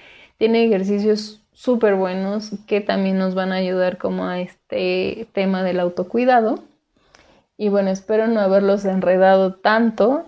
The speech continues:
y, pues, en conclusión, ¿qué vamos a hacer? Que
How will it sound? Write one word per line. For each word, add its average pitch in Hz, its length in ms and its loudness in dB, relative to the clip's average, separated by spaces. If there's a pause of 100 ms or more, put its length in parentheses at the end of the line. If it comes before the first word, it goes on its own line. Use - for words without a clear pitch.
(140)
y, 254 720 2 (460)
pues, 196 240 0
en 202 160 0
conclusión, 202 880 0 (1500)
¿qué 214 180 -2
vamos 208 380 0
a 165 60 -10
hacer? - 380 0 (840)
Que 226 560 2